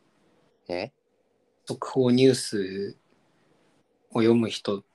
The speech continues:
Speaker 2: になって読んでみて。梅雨前線が復活したってニュース。
Speaker 1: あ。
Speaker 2: じゃあ、俺、あれやろうか。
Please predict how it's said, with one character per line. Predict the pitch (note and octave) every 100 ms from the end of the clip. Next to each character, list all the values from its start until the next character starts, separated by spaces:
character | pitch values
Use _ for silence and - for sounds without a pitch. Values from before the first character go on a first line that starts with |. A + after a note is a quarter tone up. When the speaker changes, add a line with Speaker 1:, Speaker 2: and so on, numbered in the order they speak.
| _ _ _ _ _ _ -
Speaker 2:
に | G2+
な | G2+
っ | -
て | -
読 | G2 G2+
ん |
で | F#2
み | F2+
て。 | G2 - - _ _ _ _ - _ _ _ _
梅 | A2
雨 | A2 G#2
前 | G#2+ -
線 | - _ -
が | F2+
復 | F2 _
活 | - -
し | F#2
た | -
っ | -
て | -
ニ | F2+
ュ |
ー | -
ス。 | - -
Speaker 1:
あ。 | _ _ _ _ _ _ _ _ _ _ _ _ _ _ _ _ _ _ _ _ _ _ _ _ _ _ _ - - - - - _ _ _ _ _ _ _ _ _ _ _ _ _ -
Speaker 2:
じ | B2
ゃ |
あ、 |
俺、 | B2+ D#3 E3
あ | C#3
れ |
や | C#3+
ろ | C#3
う |
か。 | A#2 - -